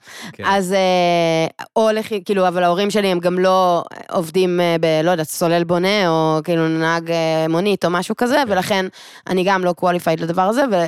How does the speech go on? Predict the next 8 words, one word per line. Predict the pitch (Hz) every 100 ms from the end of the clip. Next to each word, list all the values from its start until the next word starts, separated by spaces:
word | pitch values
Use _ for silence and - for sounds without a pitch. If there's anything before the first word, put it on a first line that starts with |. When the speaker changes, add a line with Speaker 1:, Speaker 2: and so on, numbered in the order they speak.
| - _
Speaker 2:
והחלטתי | 190 185 180 196 190 175 - _
לא | - 190 190
לחכות | 185 196 180 156
שנתיים | - 151 156 147
בשביל | 147 151
לי-, | 147 147 -
להתנדב | 175 156 156 156 151 147 151 139
לצבא. | 143 147 78